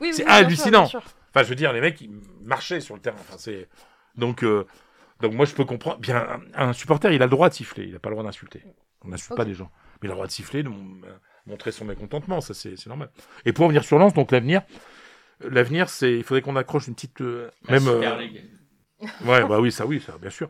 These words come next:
Speaker 2: Non, mais qu'on accroche une petite Coupe d'Europe, un petit truc et
Speaker 3: Ouais.
Speaker 2: tout, euh. Après, euh, je pense qu'il y a, il y a quelques lourdeurs, euh, dans le vestiaire de Lens. Euh,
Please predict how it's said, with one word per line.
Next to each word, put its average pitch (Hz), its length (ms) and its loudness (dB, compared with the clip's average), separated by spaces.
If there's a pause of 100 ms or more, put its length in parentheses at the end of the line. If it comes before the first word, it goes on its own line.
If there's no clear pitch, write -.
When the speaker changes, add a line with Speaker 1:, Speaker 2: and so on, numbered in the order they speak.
(400)
Speaker 2:
Non, 165 160 8
mais 139 80 2
qu'on 117 140 -10
accroche 120 280 -8
une 123 80 -12
petite - 160 -20
Coupe 127 160 -16
d'Europe, 156 300 2
un 120 100 -6
petit 123 140 -14
truc 156 320 -6
et 139 40 -8
Speaker 3:
Ouais. 131 60 -10
Speaker 2:
tout, 156 180 -6
euh. 113 120 -8 (880)
Après, - 280 0
euh, 90 320 -2 (360)
je - 80 -20
pense 113 180 -10
qu'il 104 80 -2
y 90 40 -10
a, - 20 -20 (120)
il - 80 -20
y 101 60 -14
a 95 40 -14
quelques - 280 -10
lourdeurs, 117 760 0
euh, 95 540 -18 (800)
dans 110 140 -8
le 104 80 -10
vestiaire 113 480 -4
de 107 80 -2
Lens. 123 500 -6
Euh, 98 180 -16